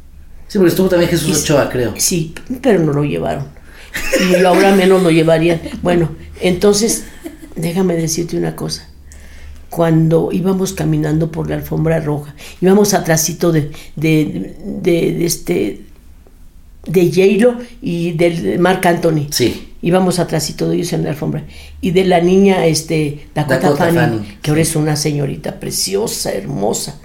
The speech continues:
Speaker 2: Y, y entonces íbamos atrás de, y el chato iba temblando. Dice, "Se realizó lo que soñé".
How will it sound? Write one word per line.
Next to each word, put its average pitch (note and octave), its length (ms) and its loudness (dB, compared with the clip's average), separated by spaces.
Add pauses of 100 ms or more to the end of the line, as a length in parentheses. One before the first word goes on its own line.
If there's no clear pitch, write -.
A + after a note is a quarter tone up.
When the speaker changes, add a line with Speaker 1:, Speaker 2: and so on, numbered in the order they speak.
(420)
Speaker 2:
Y, F3 200 -2
y E3+ 240 0
entonces F3+ 380 2
íbamos F3 320 0
atrás D#3+ 280 -4
de, D#3 200 -6 (320)
y E3+ 120 0
el E3+ 100 2
chato E3+ 300 -4
iba E3 200 -2
temblando. C#3+ 500 -6 (720)
Dice, E3+ 440 -4 (200)
"Se - 260 -4
realizó E3+ 540 -4
lo F#3+ 220 -4
que E3 100 -4
soñé". E3 500 -6